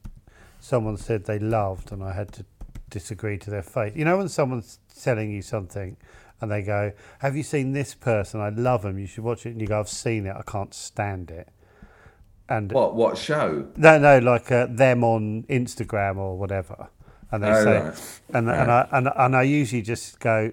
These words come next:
Speaker 1: "Yeah, yeah," if I don't agree. But this one I had to say, I'll text it to you. I had to go,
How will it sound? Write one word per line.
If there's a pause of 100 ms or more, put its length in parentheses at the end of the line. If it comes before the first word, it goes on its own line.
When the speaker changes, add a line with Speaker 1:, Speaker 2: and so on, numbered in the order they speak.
(140)
Speaker 1:
"Yeah,
yeah,"
if
I
don't
agree.
But
this
one
I
had
to
say, (840)
I'll
text
it
to
you.
I
had
to
go,